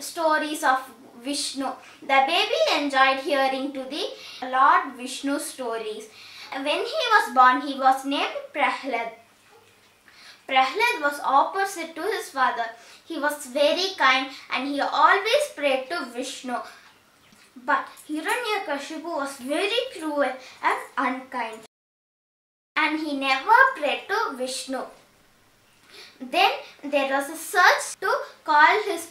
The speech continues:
pregnant wife, but wife came with a baby, Prahlad. So they lived there happily. Prahlad always prayed to Vishnu. But his father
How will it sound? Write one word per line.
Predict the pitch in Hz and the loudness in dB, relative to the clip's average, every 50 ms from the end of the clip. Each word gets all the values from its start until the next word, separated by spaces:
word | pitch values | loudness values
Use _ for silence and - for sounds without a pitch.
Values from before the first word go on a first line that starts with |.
| - - | -8 -2
pregnant | 294 294 269 - - 262 285 285 269 277 - 247 | 0 2 2 2 0 -2 -2 -2 -2 -4 -2 0
wife, | 240 233 254 247 254 - - - - - | 0 0 0 -2 -6 -10 -18 -20 -12 0
but | 247 330 339 294 254 - - - - - - - | 4 6 8 8 6 4 -4 -10 -18 -12 -4 0
wife | 269 262 330 427 - - - | 4 4 4 4 2 -2 -4
came | - 320 294 285 269 | -4 -2 -2 0 -2
with | 262 247 311 349 | -2 -2 -2 -4
a | 359 269 - 285 | -4 -2 0 0
baby, | 269 247 254 247 - 233 226 - - - - - - - | 2 2 0 -2 -4 -8 -12 -12 -14 -16 -20 -16 -8 0
Prahlad. | 269 247 233 - - - 302 269 233 220 214 - - - - | 4 4 4 4 2 -2 -2 0 0 0 -2 -4 -10 -16 -20
So | - - 311 269 269 269 | -8 -4 0 0 2 2
they | 277 269 277 311 | 2 2 2 2
lived | 349 415 466 466 294 - | 0 -2 -2 -4 -2 0
there | - 269 302 359 302 285 | 2 2 2 2 2 4
happily. | 262 226 - - - 247 233 233 233 240 202 - - - - - - - _ _ _ _ _ _ _ _ _ - - - 311 - | 4 4 4 2 0 -8 -14 -14 -14 -14 -14 -16 -18 -20 -20 -20 -20 -20 _ _ _ _ _ _ _ _ _ -20 -16 -12 -8 -2
Prahlad | 285 277 269 277 - 302 285 269 269 262 | 2 2 4 2 2 0 -2 -2 0 4
always | 262 262 277 277 311 330 403 453 539 587 - | 4 6 6 6 4 2 0 0 0 0 0
prayed | 311 302 277 269 269 - | -2 -2 -2 -2 -2 -2
to | 381 403 415 330 269 | -2 -2 -2 -2 -4
Vishnu. | 247 247 254 269 - - - 277 277 262 - - - - - _ - _ _ _ _ _ _ _ _ _ _ _ _ _ _ _ - - - - - - - - _ _ - | -8 -6 -6 -4 -4 -4 -4 -2 -2 -2 -2 -4 -8 -16 -20 _ -20 _ _ _ _ _ _ _ _ _ _ _ _ _ _ _ -20 -20 -20 -20 -20 -20 -20 -20 _ _ -12
But | 247 254 285 277 254 247 247 - | 0 4 6 8 8 6 4 2
his | 277 277 320 - - - - - | -4 -6 -4 -4 -4 -4 -6 0
father | 311 320 277 294 302 311 349 339 | 4 6 6 8 6 6 4 2